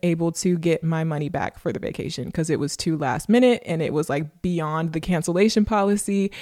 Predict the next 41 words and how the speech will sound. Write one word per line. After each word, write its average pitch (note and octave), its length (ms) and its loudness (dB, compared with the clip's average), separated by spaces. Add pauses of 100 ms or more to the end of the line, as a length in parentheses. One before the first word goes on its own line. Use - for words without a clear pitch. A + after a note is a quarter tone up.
(240)
And F3 120 2
so G3 200 4
I E3+ 100 4
was G3+ 300 4
out F3 340 4 (220)
thousands F#3+ 580 6
of F#3 140 2
dollars F#3 600 4 (280)
for F#3+ 200 4
this F#3 240 6
luxury G3 480 8
couples A#3 420 6
vacation D4+ 600 8
that D4 100 8
I B3 120 8
had C4 180 6
just A3+ 320 10
booked C4 240 12
for F4+ 180 6
us. F4+ 380 6
And A#3+ 160 2
I A3+ 60 4
was G#3+ 160 4
so A#3 400 2
pissed C4 280 0
about A3+ 280 0
that. A#3 200 4
That G#3 140 4
was G3+ 140 4
just G3 200 2
adding F#3+ 300 4
salt F3+ 380 2
to A#3+ 100 2
the A#3+ 100 4
wound. F3 460 6 (580)
Um, F3 720 2
and G3 160 8
then G3+ 140 8
Zaya's F3+ 320 6
birthday F3+ 300 4
was E3+ 200 2